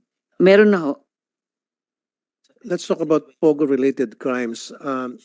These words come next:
Speaker 2: in fact, recently, marami akong natanggap ng mga reklamo, uh, sa radio program ko. Uh, ito yung mga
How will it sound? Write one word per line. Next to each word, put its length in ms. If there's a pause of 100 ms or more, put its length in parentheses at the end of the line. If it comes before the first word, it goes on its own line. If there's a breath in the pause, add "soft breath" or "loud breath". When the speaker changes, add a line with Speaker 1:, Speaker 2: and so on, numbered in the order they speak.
Speaker 2:
in 80
fact, 240
recently, 480
marami 400
akong 160
natanggap 320
ng 80
mga 240
reklamo, 480 (480)
uh, 240
sa 240
radio 240
program 400
ko. 320 (480)
Uh, 320
ito 320
yung 160
mga 480